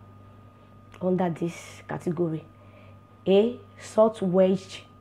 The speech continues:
estuary. B, vertically homogeneous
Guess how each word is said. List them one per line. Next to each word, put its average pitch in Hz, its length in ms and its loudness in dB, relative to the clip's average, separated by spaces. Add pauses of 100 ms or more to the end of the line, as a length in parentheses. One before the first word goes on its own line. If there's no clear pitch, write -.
(300)
estuary. 175 600 -2 (760)
B, 233 300 2 (380)
vertically 202 720 2
homogeneous 185 680 -2